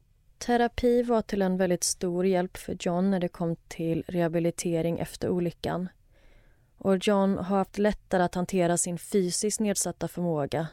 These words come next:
så som att han har problem med att äta och klä sig själv, än den uppmärksamhet och det kändisskap som han fick efter olyckan. Historien om Johns olycka spreds över hela världen och han blev känd över en natt.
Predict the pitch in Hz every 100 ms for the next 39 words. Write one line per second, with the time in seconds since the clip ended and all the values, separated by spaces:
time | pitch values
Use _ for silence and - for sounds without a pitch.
0 | - - 170 165 165 156 - 160 - 160
1 | 165 156 156 156 - - - 180 175 -
2 | 170 165 - 180 170 - 202 190 175 180
3 | - _ _ - - 185 175 175 175 160
4 | - 185 - 170 165 - 165 180 185 -
5 | - 170 156 185 170 165 165 - 180 -
6 | - 165 - 160 - - 165 - - 165
7 | 160 160 - - - _ _ _ _ _
8 | _ _ _ _ _ _ _ _ _ _
9 | _ _ 214 202 240 226 220 220 214 214
10 | 202 208 190 180 190 185 - 170 165 -
11 | 185 165 - 170 170 - 196 170 165 165
12 | 165 156 160 175 170 160 180 175 185 175
13 | - 180 160 156 - 160 160 160 160 165
14 | - _